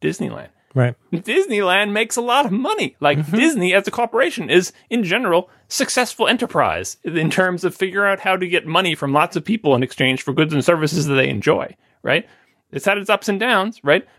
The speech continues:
Speaker 1: But in general, you use it as a pejorative because you feel like you're filing off the edges of things. But there's room for everything else. You can have Disney and everything else in the entertainment industry, and they can both coexist. And if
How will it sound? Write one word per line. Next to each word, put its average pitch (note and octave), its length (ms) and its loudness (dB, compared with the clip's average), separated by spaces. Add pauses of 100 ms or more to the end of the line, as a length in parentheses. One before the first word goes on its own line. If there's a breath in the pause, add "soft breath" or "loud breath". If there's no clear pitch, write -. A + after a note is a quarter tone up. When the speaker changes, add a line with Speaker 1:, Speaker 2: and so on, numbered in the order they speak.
Speaker 1:
But E3 140 0
in A3+ 100 0
general, F#3 500 2 (220 soft breath)
you D#3 100 -4
use A3 240 2
it B3 60 0
as G#3+ 140 2
a - 20 2
pejorative F#3+ 460 0
because F3 100 -6
you G#3+ 80 -6
feel E3+ 120 2
like D#3 100 -2
you're D#3 80 -12
filing C#3+ 260 0
off C#3+ 140 -2
the A2 100 0
edges F3+ 280 -2
of A3 100 -8
things. C4 300 -2 (380 soft breath)
But - 200 0 (760)
there's F#3 340 0
room G3 440 0 (400)
for G3+ 500 0 (640)
everything B3+ 420 0
else. - 460 -2 (160)
You F#3 140 -2
can D4 120 2
have A3 240 -2
Disney F3+ 520 -2
and G#3 360 0 (640 soft breath)
everything G3+ 500 0
else G#3 220 -2
in D#3+ 60 -4
the D#3 120 0
entertainment F3+ 480 0
industry, B2 400 -2
and D3+ 160 2
they D3 80 2
can C#3 200 -4
both F#3 280 0
coexist. D#3+ 400 0
And A#2 80 0
if A2+ 120 -4